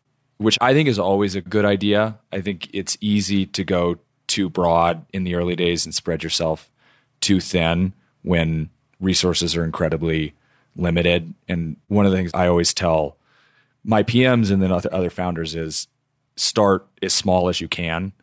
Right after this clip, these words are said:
and grow from there, like, really nail one core segment perfectly.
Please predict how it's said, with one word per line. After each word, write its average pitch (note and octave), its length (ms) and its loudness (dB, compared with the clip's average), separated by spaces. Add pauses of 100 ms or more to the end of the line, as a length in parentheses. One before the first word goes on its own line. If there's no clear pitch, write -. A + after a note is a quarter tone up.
(180)
and E2+ 520 -6 (200)
grow F#2 320 4
from F2 240 -4
there, E2+ 400 -2 (160)
like, G#2 140 -16
really G2+ 340 2
nail F2 360 0
one E2+ 640 -2 (680)
core F2+ 340 0
segment F2 540 -2 (400)
perfectly. G#2+ 640 0